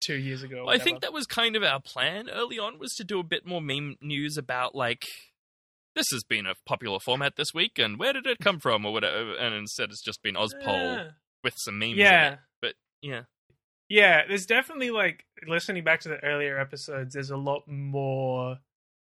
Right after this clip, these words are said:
Speaker 1: shit talking and
Speaker 2: Mm-hmm.
Speaker 1: a lot less
Speaker 2: Well, that's
Speaker 1: news
Speaker 2: 'cause we
Speaker 1: and
Speaker 2: had, like,
Speaker 1: information.
Speaker 2: less than twelve words for a, notes for a thirty-minute
Speaker 1: <laughs> Yeah.
Speaker 2: episode, so, like,
Speaker 1: Yeah.
Speaker 2: that makes sense.
Speaker 1: But, and look, maybe we need to split the difference between that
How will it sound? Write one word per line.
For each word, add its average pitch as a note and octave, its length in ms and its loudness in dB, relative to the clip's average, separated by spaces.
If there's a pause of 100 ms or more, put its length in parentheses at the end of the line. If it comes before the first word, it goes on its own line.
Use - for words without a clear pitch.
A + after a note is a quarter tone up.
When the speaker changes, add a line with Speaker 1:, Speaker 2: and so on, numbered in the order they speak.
Speaker 1:
shit - 380 -2
talking A#2+ 600 -10 (380)
and C3+ 100 -2 (100)
Speaker 2:
Mm-hmm. - 20 -2
Speaker 1:
a C3 40 -4
lot C3+ 320 -6
less C3+ 340 -6 (460)
Speaker 2:
Well, C3 180 0
that's C3+ 140 2
Speaker 1:
news B2+ 80 -2
Speaker 2:
'cause D#3+ 100 -2
we C#3+ 80 -2
Speaker 1:
and C#3 80 -4
Speaker 2:
had, C3+ 140 2
like, G#2 180 4
Speaker 1:
information. B2+ 400 -8 (500)
Speaker 2:
less A2+ 200 0 (100)
than A2+ 160 -2
twelve A2 400 -2
words G#2 400 -2 (100)
for F#2+ 160 -4
a, - 40 -8 (920)
notes - 420 -4
for G#2+ 120 -6
a G2+ 40 -6
thirty-minute A2 560 0
Speaker 1:
<laughs> - 20 0
Yeah. A#2 80 6
Speaker 2:
episode, A2+ 460 -2
so, A#2+ 280 4
like, A#2+ 160 6
Speaker 1:
Yeah. A#3+ 200 10
Speaker 2:
that C3 60 2
makes B2+ 220 -4
sense. C3+ 300 -8 (560)
Speaker 1:
But, C4 120 2
and C4 220 4
look, G#3 220 4
maybe A#3 260 6
we G3+ 140 0
need E3 300 0
to C#3+ 420 -2 (120)
split D#3+ 320 -2
the D3 80 -6
difference C3+ 440 -4
between C#3 400 -4
that C3 240 2